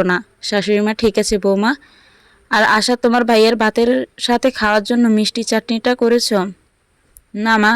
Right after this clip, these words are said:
এখনো করিনি, সব কিছু রেডি করে ফেলবো একটু পর।" "ঠিক আছে।"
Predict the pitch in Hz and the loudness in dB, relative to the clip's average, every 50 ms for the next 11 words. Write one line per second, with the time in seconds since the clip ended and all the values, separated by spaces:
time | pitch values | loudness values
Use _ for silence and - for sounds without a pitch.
0 | 277 302 262 220 - 226 226 226 - - 226 208 202 196 190 190 185 - - - | 0 -2 -4 -4 -2 0 -2 -2 0 0 2 2 2 2 0 -2 -6 -8 -14 -20
1 | - - - - - _ - - 226 220 - - 240 - - 262 233 233 208 233 | -20 -20 -20 -20 -20 _ -6 -2 -2 -2 -2 -4 -4 -2 0 0 0 0 0 0
2 | 202 - 226 220 233 - 226 214 202 196 202 196 - - 208 185 - - 180 175 | 0 0 0 0 0 0 -2 -2 -2 -2 -4 -4 -2 -4 -6 -2 0 0 0 0
3 | 190 - _ _ _ _ _ _ _ _ _ _ - 233 220 220 208 202 - - | -2 -6 _ _ _ _ _ _ _ _ _ _ -4 -2 0 -2 -2 -2 -2 -4
4 | 185 | -4